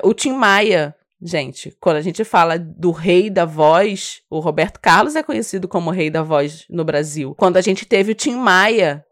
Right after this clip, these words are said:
que foi o cara que ensinou o Roberto Carlos a ser quem ele é. Quando a gente traz esse exemplo pro campo das mulheres, por exemplo,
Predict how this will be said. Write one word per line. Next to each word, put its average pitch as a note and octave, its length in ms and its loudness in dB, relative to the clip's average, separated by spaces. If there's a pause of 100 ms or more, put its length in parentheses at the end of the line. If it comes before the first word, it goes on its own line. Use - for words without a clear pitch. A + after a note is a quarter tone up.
que F3+ 140 -6
foi F#3 220 2
o G3 80 4
cara G3 400 4
que - 120 -12
ensinou A3 800 4
o C#4 120 0
Roberto F#3+ 420 0
Carlos G#3 420 0
a G#3 80 0
ser F3+ 360 0
quem F3+ 320 -2
ele F3 260 0
é. C#3 260 -4
Quando E3+ 220 0
a E3+ 60 2
gente F3+ 200 -6
traz D#3+ 240 2
esse F3+ 200 -2
exemplo E3 420 -4
pro D#3 200 -10
campo E3 220 -8
das E3+ 160 0
mulheres, F3+ 480 2
por F3 160 -2
exemplo, E3+ 540 -2